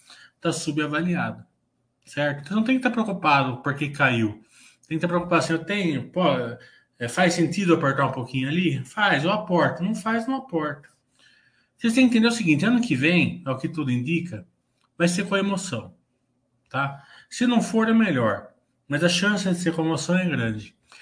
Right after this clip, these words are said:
Então a gente tem que pensar agora, pensar hoje. Tem que montar uma carteira pra aguentar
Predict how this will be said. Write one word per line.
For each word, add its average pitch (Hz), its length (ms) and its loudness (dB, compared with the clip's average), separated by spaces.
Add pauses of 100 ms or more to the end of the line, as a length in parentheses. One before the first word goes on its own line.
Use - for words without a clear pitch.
(160)
Então 220 140 0
a 226 60 6
gente 233 140 6
tem 233 160 4
que - 60 -6
pensar 214 380 2
agora, 120 460 -4 (440)
pensar 180 380 0
hoje. 135 520 -2 (760)
Tem 202 120 -2
que 226 60 0
montar 190 300 4
uma 175 140 4
carteira 160 500 2
pra 175 160 0
aguentar 180 840 0